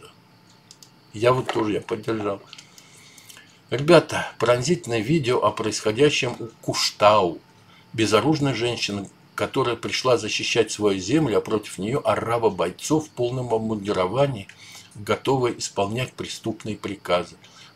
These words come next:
Про ад, который творится в Башкирии, пишут мало. Поэтому важно распространять информацию. Да, ребята. Я тоже за башкир, так что вот я распространяю информацию.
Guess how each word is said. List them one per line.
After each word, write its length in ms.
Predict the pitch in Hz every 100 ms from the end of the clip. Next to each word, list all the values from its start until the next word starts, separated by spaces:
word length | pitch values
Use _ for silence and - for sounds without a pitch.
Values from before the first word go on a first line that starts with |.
| -
Про 300 | 104 98 135
ад, 140 | 156
который 380 | - 110 117 104
творится 480 | - 101 98 98 101
в 60 | 87
Башкирии, 720 | 95 - - 98 92 82 82
пишут 340 | - 107 - -
мало. 400 | 104 90 78 78 _ - _
Поэтому 420 | 101 104 - 107 95 -
важно 440 | 104 139 139 143
распространять 640 | - - - 98 101 107 107
информацию. 680 | 98 95 95 87 - 90
Да, 140 | 87 87
ребята. 500 | - - - - - _ _ _ -
Я 100 | 113
тоже 340 | 110 117 98 90
за 120 | 87
башкир, 520 | 92 92 - 143 131 -
так 200 | - -
что 220 | - 110
вот 160 | 90 71 - - - - - - _ -
я 140 | 107
распространяю 640 | 110 - - - 95 95 95
информацию. 760 | 92 90 92 92 87 - -